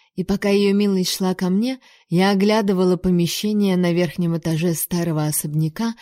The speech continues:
неизвестно кому и когда принадлежавшего. Сейчас он был заброшен и пришёл в упадок. Да что там,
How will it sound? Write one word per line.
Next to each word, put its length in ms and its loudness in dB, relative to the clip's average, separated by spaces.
неизвестно 640 2
кому 280 0
и 100 0
когда 360 -2
принадлежавшего. 1120 -4
Сейчас 480 0
он 160 2
был 180 2
заброшен 640 0
и 120 0
пришёл 460 -2
в 60 -2
упадок. 640 -4
Да 160 -2
что 320 0
там, 280 -4